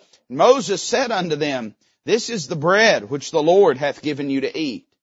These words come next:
This is the thing which the Lord hath commanded.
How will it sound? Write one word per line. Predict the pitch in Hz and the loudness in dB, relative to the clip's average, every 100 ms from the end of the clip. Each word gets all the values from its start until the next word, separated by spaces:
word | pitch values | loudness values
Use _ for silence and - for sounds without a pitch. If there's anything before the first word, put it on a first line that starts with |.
| _ _ _ | _ _ _
This | 151 226 - | 2 4 2
is | 226 156 | -8 -8
the | 175 | -8
thing | 170 202 220 143 117 | -4 -2 -2 -4 -6
which | 139 - | -6 -2
the | 160 | -2
Lord | 151 185 160 | 2 2 2
hath | 123 151 - | 2 -6 -6
commanded. | 156 147 165 135 80 | -8 -6 -6 -6 -10